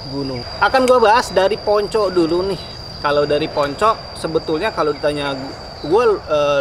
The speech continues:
lebih sering bawa ponco apa jas hujan sih, lebih ke bawa dua-duanya sih kalau gua ya. Tapi memang ada kelebihan sama kekurangan juga.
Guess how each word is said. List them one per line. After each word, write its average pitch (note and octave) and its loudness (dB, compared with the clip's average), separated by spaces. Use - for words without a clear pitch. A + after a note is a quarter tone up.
lebih C#3+ -4
sering D3 -2
bawa C#3+ 2
ponco C#3 -2
apa F3+ -2
jas C#3+ -2
hujan E3 -2
sih, E3+ -4
lebih D3 -4
ke E3 2
bawa D3+ 2
dua-duanya D3+ 0
sih D#3 -10
kalau C3+ -4
gua C#3 -2
ya. A#2+ -2
Tapi C#3+ -4
memang G3 2
ada C#3 0
kelebihan C#3+ 0
sama D3 -2
kekurangan B2+ -2
juga. B2 -6